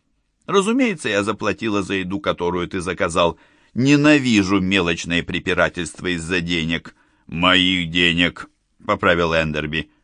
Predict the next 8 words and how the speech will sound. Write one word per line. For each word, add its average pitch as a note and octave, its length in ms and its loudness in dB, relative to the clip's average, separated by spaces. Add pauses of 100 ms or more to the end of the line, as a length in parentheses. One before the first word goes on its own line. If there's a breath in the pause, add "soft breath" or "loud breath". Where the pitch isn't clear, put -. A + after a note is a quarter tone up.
(280)
"Не A#2+ 220 2
стоило F2+ 560 2
тебе E2+ 340 -2
этого E2 300 -2
делать". E2 480 -2 (460)
Хорошо, B3 640 4 (640)
твоих A3+ 480 2
денег. D3+ 500 0